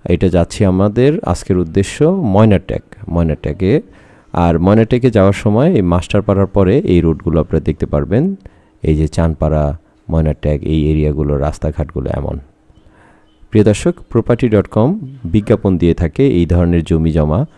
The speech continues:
আপনারা চাইলে আমাদের, আহ, কাছে আপনারা বিজ্ঞাপন দিতে পারেন। এই জন্য আমাদের ডেসক্রিপশনে নাম্বার থেকে কল করতে পারেন, আমি স্ক্রিনেও নাম্বারটি দিয়ে দিলাম।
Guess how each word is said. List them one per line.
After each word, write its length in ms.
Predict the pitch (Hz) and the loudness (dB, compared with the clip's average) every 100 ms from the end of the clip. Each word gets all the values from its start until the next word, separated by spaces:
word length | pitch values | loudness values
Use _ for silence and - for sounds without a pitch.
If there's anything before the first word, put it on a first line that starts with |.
| _ - | _ -12
আপনারা 240 | - - | -6 -2
চাইলে 400 | 87 92 90 117 | 0 2 2 4
আমাদের, 440 | 143 113 101 98 95 | 2 2 2 2 0
আহ, 680 | - _ - 82 85 82 82 | -4 _ -4 0 4 2 2
কাছে 360 | - 80 - 87 | 0 -2 0 0
আপনারা 280 | 80 87 80 | 2 0 0
বিজ্ঞাপন 540 | 80 80 101 90 92 | -2 -2 -2 0 0
দিতে 240 | 80 82 | 0 -4
পারেন। 360 | 80 71 80 165 - - _ - | -2 -2 0 -2 -4 -18 _ -2
এই 100 | 87 | 2
জন্য 220 | 95 92 | 4 4
আমাদের 240 | 87 87 | 4 2
ডেসক্রিপশনে 500 | 85 92 - - 110 | 2 -2 -4 -2 0
নাম্বার 280 | 120 80 82 | 0 0 -2
থেকে 220 | 87 110 | -2 -2
কল 240 | 120 - 87 | -2 2 2
করতে 240 | 85 78 | 0 -4
পারেন, 240 | - 107 156 | -2 0 2
আমি 180 | 123 | 2
স্ক্রিনেও 320 | 113 - 123 127 | 0 0 2 2
নাম্বারটি 380 | 104 90 85 | 2 0 -2
দিয়ে 200 | 85 92 | 0 2
দিলাম। 300 | 80 64 64 | 2 0 -6